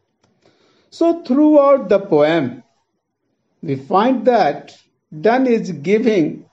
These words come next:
logic after logic to prove the intensity of their love.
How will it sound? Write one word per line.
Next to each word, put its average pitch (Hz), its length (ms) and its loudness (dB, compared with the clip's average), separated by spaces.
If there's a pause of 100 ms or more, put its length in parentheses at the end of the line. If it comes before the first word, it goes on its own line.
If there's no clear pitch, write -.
(340)
logic 214 640 0
after 196 380 2
logic 160 720 0 (420)
to 202 220 2
prove 262 420 -2
the 220 120 2
intensity 185 920 0
of 170 360 0
their 131 240 0
love. 131 540 0